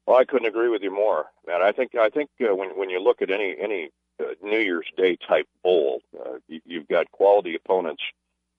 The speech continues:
facing each other, and, and, uh, th-, this is an interesting matchup. Uh,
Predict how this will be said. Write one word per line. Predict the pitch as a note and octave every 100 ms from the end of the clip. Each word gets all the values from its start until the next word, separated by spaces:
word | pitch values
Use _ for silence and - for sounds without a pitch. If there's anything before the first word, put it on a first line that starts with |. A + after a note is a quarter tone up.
| -
facing | G#2+ - F2+ D#2
each | D2 - D2+
other, | D2 D2 A#1 C#2
and, | D#2+
and, | E2 D#2 D2 D2+
uh, | C#2+ _ -
th-, | -
this | C3 -
is | G2
an | F#2+
interesting | A2 - G2 F2+
matchup. | E2+ F#2 G2 - E2+ - -
Uh, | E2